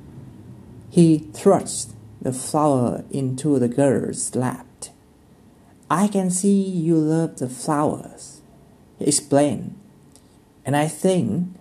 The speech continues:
my wife would like for you to have them.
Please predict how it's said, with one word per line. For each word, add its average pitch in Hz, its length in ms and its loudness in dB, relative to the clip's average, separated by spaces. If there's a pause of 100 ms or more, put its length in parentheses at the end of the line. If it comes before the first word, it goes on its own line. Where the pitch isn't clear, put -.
(140)
my 143 200 0
wife 147 440 4
would 143 260 -4
like 139 380 -2
for 131 540 -4
you 151 580 2 (2500)
to 151 140 -2
have 160 320 -4
them. 147 440 -4